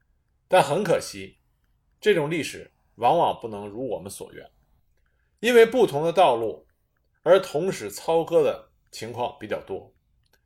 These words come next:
真正能够携起手来，求同存异，共同为了国家的建设来努力的情况比较少。李范世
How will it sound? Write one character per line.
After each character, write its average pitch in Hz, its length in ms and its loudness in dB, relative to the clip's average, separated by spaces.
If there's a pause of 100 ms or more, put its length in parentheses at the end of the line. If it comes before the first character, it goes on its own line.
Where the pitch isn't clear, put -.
(180)
真 226 220 4
正 196 160 6
能 123 160 -8
够 - 420 2 (120)
携 160 240 -2
起 180 120 -4
手 - 240 -6
来， 78 340 -14 (260)
求 156 240 -2
同 165 160 -2
存 110 280 -12
异， 135 240 -12 (680)
共 226 240 6
同 113 460 -8
为 170 100 2
了 139 80 4
国 117 200 -2
家 151 160 -2
的 147 80 2
建 135 300 -4
设 - 260 -10 (360)
来 131 160 0
努 127 320 -8
力 156 120 -6
的 113 120 -6
情 90 180 -16
况 98 240 -14 (100)
比 - 80 -20
较 - 160 -10
少。 - 220 -18 (1200)
李 185 140 -2
范 247 220 8
世 - 320 0